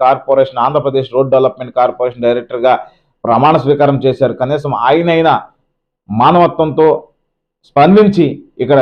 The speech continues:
స్పీడ్ బ్రేకర్లు ఏర్పాటు చేస్తే కొద్ది వరకు ప్రమాదాలను నివారించవచ్చు. ఎందుకంటే వేగంగా అటు నుంచి వచ్చే వాళ్ళు చాలా వేగంగా వస్తున్నారు. ఇక్కడ సర్కిల్ ఒకటి ఉంది, స్లోగా రావాలి. మనం సర్కిల్లో రోడ్డు దాటే వాళ్ళు ఉంటారు, వాహనాలు రోడ్డు దాటుతాయి, కనీసం మనం స్లోగా రావాలని కూడా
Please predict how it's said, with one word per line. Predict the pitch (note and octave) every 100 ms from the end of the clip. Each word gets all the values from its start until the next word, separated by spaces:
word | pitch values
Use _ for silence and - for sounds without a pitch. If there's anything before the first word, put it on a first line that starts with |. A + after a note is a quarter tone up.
| A#2+
స్పీడ్ | - D#3+ E3+
బ్రేకర్లు | D#3 D3 C3+ B2+ C3+
ఏర్పాటు | C#3 C3+ C3+
చేస్తే | B2+ - A#2 - _ _ B2
కొద్ది | A#2 C3
వరకు | C3 C#3 D3+ -
ప్రమాదాలను | A#2 B2+ C#3+ D3 C3 B2
నివారించవచ్చు. | B2 C#3 C#3 C3+ B2+ D3 C3
ఎందుకంటే | C#3+ D#3 D#3 C3+ - _ G#2
వేగంగా | C3 F3+ F#3 G3 D#3+
అటు | C#3 D#3
నుంచి | D#3+ D#3
వచ్చే | D3 D3+
వాళ్ళు | D3 D3 -
చాలా | C#3+ F3 F3
వేగంగా | E3 D#3 D3
వస్తున్నారు. | D3 D3
ఇక్కడ | C#3 C3
సర్కిల్ | C3+ C3+ D#3
ఒకటి | D3 C#3+
ఉంది, | C#3+ D3+ - _ _ -
స్లోగా | D3+ E3+ E3+ D3
రావాలి. | C#3+ D3 C#3+
మనం | C#3+ D3
సర్కిల్లో | D3 - E3 D#3 C#3 - _ -
రోడ్డు | C3 C#3+
దాటే | D3+ D3 D3
వాళ్ళు | C#3+ C#3
ఉంటారు, | C#3 C#3 C#3 C3+
వాహనాలు | C#3+ D3 C#3+ C#3 C3+
రోడ్డు | C#3+ C#3
దాటుతాయి, | C#3 C3+ C#3 C#3+ - _
కనీసం | C#3 D3+ D3
మనం | C#3+ C#3
స్లోగా | C#3+ D3+ C#3+
రావాలని | C3+ C#3 C3+ B2
కూడా | C3